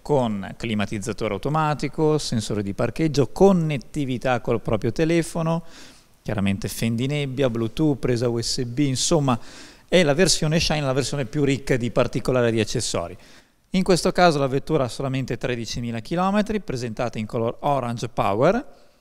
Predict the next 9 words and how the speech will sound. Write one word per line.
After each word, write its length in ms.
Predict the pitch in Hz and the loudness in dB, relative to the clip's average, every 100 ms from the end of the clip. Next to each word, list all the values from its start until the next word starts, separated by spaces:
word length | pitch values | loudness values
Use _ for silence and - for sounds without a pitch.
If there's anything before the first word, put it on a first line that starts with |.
| _ _ _ - | _ _ _ -14
ripeto, 460 | 139 - 151 - 107 | -10 -4 -2 -2 -6
milleduecentottantadue 1500 | 113 139 127 127 139 - - 160 - 143 135 131 117 120 101 | -6 -4 -4 0 0 0 -2 -2 -2 -6 -6 -8 -8 -8 -8
cavalli, 720 | - 113 107 95 104 143 214 - - - _ - - _ | -10 -6 -4 -4 -6 -6 -6 -8 -20 -20 _ -20 -20 _
prezzo 500 | - 202 - - 120 - | 0 0 0 -6 -10 -6
esclusivo 720 | 156 - 175 160 175 127 107 - _ _ _ _ _ _ _ _ - | -6 -6 -6 -6 -4 -6 -8 -16 _ _ _ _ _ _ _ _ -12
Ghinzani 540 | 147 160 143 165 185 | -6 -4 -2 -2 -2
Store, 360 | - 208 240 233 | 0 2 2 -2
dodicimilanovecento 1500 | 139 151 147 170 - 233 147 123 139 143 147 - 101 95 104 | -4 -2 -2 -6 -6 -6 -6 -6 -6 -6 -8 -8 -10 -10 -8
euro. 360 | 90 82 85 | -8 -10 -14